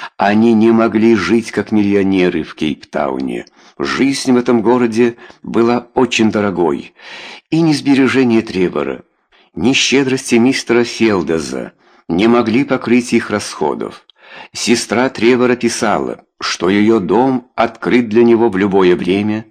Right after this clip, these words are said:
но у нее была школа, собственная жизнь, так же, как и у родителей Андры. Нет,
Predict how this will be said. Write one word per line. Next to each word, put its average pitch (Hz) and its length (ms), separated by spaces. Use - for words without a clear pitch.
но 113 240
у 127 120
нее 120 400
была 107 320
школа, 107 680
собственная 120 840
жизнь, 87 600
так 139 260
же, 127 120
как 123 160
и 117 60
у 107 120
родителей 101 600
Андры. 65 640
Нет, 147 520